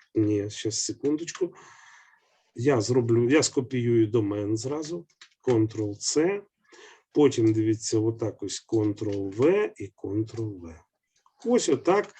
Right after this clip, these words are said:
ми сконфігурували наш сервер. Тепер я натискаю кнопочку Ctrl-S збереження, да? І, е,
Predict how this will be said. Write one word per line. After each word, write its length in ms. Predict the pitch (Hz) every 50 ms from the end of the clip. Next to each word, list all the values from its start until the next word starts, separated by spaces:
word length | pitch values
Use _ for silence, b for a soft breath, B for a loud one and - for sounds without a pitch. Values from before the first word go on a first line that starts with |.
| B B B B B
ми 180 | - 123 165 170
сконфігурували 1040 | - - 139 117 113 113 - 113 98 107 101 101 101 107 120 135 147 151 143 104 98 - _ _ -
наш 280 | 107 113 117 113 113 -
сервер. 360 | - 101 90 82 78 78 - - -
Тепер 300 | 147 143 - 208 214 196
я 100 | 170 147
натискаю 680 | 135 127 120 - 123 117 - - 139 127 117 110 101 -
кнопочку 680 | - 123 113 107 110 104 95 - - - 110 107 - -
Ctrl-S 1120 | 170 170 151 131 113 113 - 113 110 104 113 110 - - 131 123 123 139 151 - - - - _
збереження, 920 | - 139 127 135 139 175 175 170 175 170 170 139 156 170 170 170 170 165
да? 280 | 160 185 240 254 285 - B B B B B B B B B B B B B _ _
І, 420 | - 220 214 220 214 208 214 214 -
е, 40 | -